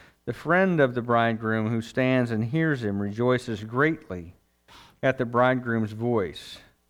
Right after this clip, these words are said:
Therefore, this joy of mine is now complete. He must increase, but I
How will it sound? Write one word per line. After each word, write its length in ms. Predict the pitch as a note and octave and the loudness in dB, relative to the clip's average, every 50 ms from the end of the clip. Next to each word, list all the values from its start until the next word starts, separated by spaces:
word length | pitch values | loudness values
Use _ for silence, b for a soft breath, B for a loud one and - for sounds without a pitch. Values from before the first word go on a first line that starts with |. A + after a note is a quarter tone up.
| _ _ - | _ _ -2
Therefore, 400 | B2 C3 C#3 - C#3 B2+ B2 A#2+ | -2 -2 0 -2 -2 -2 0 0
this 180 | B2 B2+ A#2+ | 0 -2 -2
joy 380 | A2+ A#2 A#2 B2 B2+ C3 C3+ C#3 | -2 -2 -2 0 2 2 2 2
of 120 | C3+ B2 | 0 0
mine 520 | B2 A#2+ A2 G#2+ G2+ G2 F#2+ F#2+ G2 G2+ - _ _ b b b b b b b - | -2 -2 0 0 0 -2 -2 -2 -4 -6 -8 _ _ b b b b b b b -10
is 160 | A#2 G#2+ - | -8 -6 -2
now 260 | A2 A2 A2 G#2+ G#2+ | -2 0 0 0 0
complete. 760 | G#2+ - - G2+ F#2 - - - C3+ B2+ G#2+ F#2+ - - - - - _ _ _ _ _ _ _ _ _ _ _ _ _ - | -2 -4 -8 -10 -10 -10 -8 -6 -4 -4 -4 -6 -8 -12 -20 -20 -20 _ _ _ _ _ _ _ _ _ _ _ _ _ -8
He 100 | C#3 C#3 | -6 -2
must 380 | C3 B2+ A#2+ A#2 A2 - - - - | -2 0 2 0 0 -2 -4 -8 -6
increase, 800 | C#3 C#3+ D3 C#3+ B2+ - A2 F#2 E2+ E2+ F2+ G2 - - - - - _ _ _ | -4 -4 -4 -4 -6 -4 -4 -4 -4 -6 -8 -10 -14 -18 -20 -20 -20 _ _ _
but 220 | - A#2 G#2 F#2+ - - | -10 -8 -8 -8 -8 -10
I 460 | C3+ C#3 C3 G#2 F2 D#2+ D#2+ D#2+ D#2+ | -10 -8 -6 -6 -6 -8 -8 -10 -12